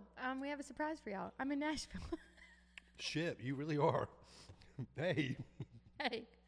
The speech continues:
Speaker 2: Jesus Christ, I forgot.
Speaker 1: <laughs>
Speaker 2: That's where we are. Okay. Sorry, we're in so many places, I forget that I'm home.
Speaker 1: Yeah,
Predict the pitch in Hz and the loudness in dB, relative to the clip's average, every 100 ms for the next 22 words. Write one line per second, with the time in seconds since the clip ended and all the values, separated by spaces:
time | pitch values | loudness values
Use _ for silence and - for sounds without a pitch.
0 | - 123 - 143 - 131 131 117 302 - | -10 -8 -6 -8 -6 -4 -2 -2 -4 -2
1 | 127 415 - 466 466 - - - - - | 4 6 6 6 2 0 -4 -14 -16 0
2 | 160 190 165 143 123 113 113 135 127 - | 6 6 8 6 6 4 4 2 2 0
3 | - - 285 - - - - - - - | 0 0 -8 -10 -12 -12 -14 -16 -18 -8
4 | 135 143 127 123 127 123 143 143 131 - | 0 2 2 2 0 -2 0 2 2 2
5 | 131 - 110 113 127 117 110 107 101 135 | 0 0 -4 -4 -4 -4 -2 -2 -2 2
6 | 131 113 285 | 2 2 0